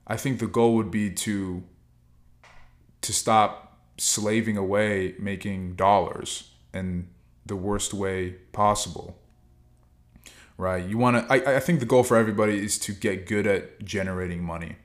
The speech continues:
Put the least amount of work and get the most amount of, uh, and get the most amount of ca-, yeah, get the most amount of cash. Like,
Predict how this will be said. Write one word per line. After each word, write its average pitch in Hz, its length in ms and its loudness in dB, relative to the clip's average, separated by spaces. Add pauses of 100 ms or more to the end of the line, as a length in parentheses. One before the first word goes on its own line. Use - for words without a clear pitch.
(680)
Put - 280 10
the 135 100 0
least 127 400 0
amount 127 320 2
of 98 160 0
work 110 440 2 (360)
and 113 140 0
get 104 220 2
the - 60 -4
most 101 420 0
amount 101 340 0
of, 90 280 -8 (680)
uh, 87 400 -4 (920)
and 113 120 -6
get 113 160 -2
the 117 60 -4
most 110 320 0
amount 101 280 -2
of 90 120 -8
ca-, - 380 -4 (840)
yeah, 117 320 6 (280)
get 131 140 0
the 135 60 2
most 139 280 6
amount 123 260 4
of 104 120 0
cash. 87 540 0
Like, 110 240 0